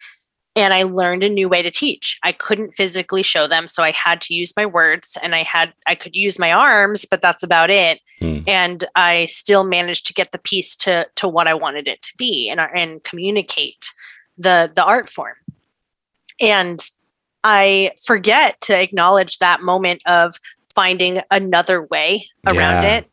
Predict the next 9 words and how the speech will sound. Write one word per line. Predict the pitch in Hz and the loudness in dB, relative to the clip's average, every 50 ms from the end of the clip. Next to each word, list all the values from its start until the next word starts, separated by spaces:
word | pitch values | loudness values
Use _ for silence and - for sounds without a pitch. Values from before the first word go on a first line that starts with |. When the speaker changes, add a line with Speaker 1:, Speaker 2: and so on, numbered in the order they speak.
| _ _ | _ _
Speaker 2:
totally. | - - 98 104 104 92 80 78 85 82 - - - - - - - - - _ _ _ _ _ - - _ 233 | -2 0 2 4 4 4 2 0 -4 -8 -12 -16 -18 -20 -20 -20 -20 -20 -20 _ _ _ _ _ -18 -14 _ -4
Speaker 1:
Because | 196 233 - - 214 214 196 196 185 170 - - 175 | -2 -2 0 2 4 4 4 4 4 2 -2 -2 0
I, | 180 185 180 175 170 170 - _ _ _ _ _ _ _ _ _ - | 0 2 2 0 0 -2 -6 _ _ _ _ _ _ _ _ _ -2
at | 202 196 190 - - | 0 0 0 -2 -4
the, | - 156 - | -8 -8 -2
for | - 208 196 190 | 0 2 2 2
that | 170 190 185 190 190 - | 4 2 2 2 2 0
injury, | 190 185 180 - 190 180 175 | -2 -4 -4 -2 0 0 2
I | 170 175 170 - | 2 0 0 -4